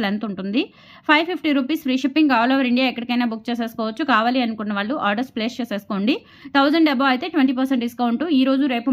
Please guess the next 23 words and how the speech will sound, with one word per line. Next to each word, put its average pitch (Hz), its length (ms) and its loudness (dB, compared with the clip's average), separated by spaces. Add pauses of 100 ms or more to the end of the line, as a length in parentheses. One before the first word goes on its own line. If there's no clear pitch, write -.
మాత్రమేనండి. 214 580 -2 (120)
ఆఫర్ 269 240 -2
అనేది 247 260 -2
ఈ - 80 -6
రోజు 240 220 -4
రేపు 220 160 -8 (100)
మాత్రమే. 233 360 -2 (340)
And 262 180 4
ఆఫర్ 294 300 -4
కావాలి 277 400 2
అంటే 302 160 0 (140)
నేను 294 240 4
చూపించిన 294 380 2 (100)
కలెక్షన్ 254 360 0 (140)
ఈ - 20 -2 (100)
వీడియోలో 262 340 0 (100)
మాత్రమే 254 380 0
సెలెక్ట్ 262 260 -4
చేసుకోవాలి 196 500 -4
మీరు. - 120 -8 (580)
ఆఫర్ 311 220 0
ఉన్న 285 180 4
వాటికి 294 220 0